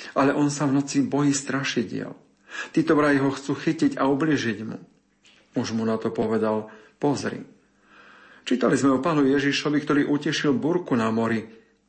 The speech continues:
a modlili sme sa, aby bol s nami. Nož prečo by si sa mal báť? Máme toho najlepšieho ochráncu a pomocníka.“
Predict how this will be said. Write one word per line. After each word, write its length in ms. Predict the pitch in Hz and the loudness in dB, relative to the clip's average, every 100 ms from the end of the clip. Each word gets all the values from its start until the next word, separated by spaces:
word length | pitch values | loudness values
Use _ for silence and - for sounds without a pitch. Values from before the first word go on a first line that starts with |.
| _ | _
a 80 | - | -2
modlili 400 | 175 196 135 113 104 | -2 0 0 0 -2
sme 240 | 113 110 | -4 -4
sa, 160 | - 120 | 0 2
aby 160 | 120 | 2
bol 160 | 127 131 | 2 2
s 160 | 127 165 | 0 -2
nami. 320 | 156 107 - - _ _ _ _ _ _ - - | -2 -4 -8 -16 _ _ _ _ _ _ -20 -4
Nož 160 | 135 - | -2 -2
prečo 240 | - - | -4 -2
by 160 | 117 113 | -2 -2
si 160 | 135 - | -2 0
sa 160 | 135 | 2
mal 160 | 131 131 | 2 2
báť? 480 | 151 151 120 - - _ _ _ _ _ _ - - - | 0 -2 -6 -14 -20 _ _ _ _ _ _ -16 -16 -2
Máme 240 | 123 123 123 | 2 4 2
toho 240 | 120 120 | 0 0
najlepšieho 520 | 120 123 123 - 127 | 0 0 -2 0 2
ochráncu 600 | 131 123 135 131 123 127 | 2 0 0 0 2 -2
a 40 | 123 | 0
pomocníka.“ 760 | 139 139 135 - 104 - - | 0 0 -2 -8 -10 -10 -18